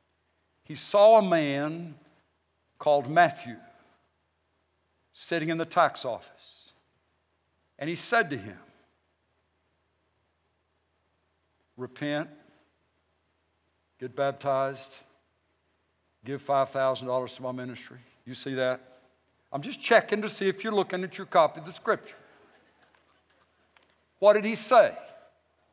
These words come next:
We, we have no background other than just the statement, "Follow me. Follow me."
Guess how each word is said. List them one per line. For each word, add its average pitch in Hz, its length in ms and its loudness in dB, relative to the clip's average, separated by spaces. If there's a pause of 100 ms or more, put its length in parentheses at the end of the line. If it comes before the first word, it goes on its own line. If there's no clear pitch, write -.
(440)
We, 170 100 -2
we 180 140 4
have 180 120 4
no 208 160 6
background 190 600 8
other 196 220 6
than 175 180 -2
just 170 240 -4
the 135 80 -12
statement, 170 580 -2 (880)
"Follow 147 380 2
me. 131 300 -8 (1800)
Follow 139 380 0
me." 120 160 -10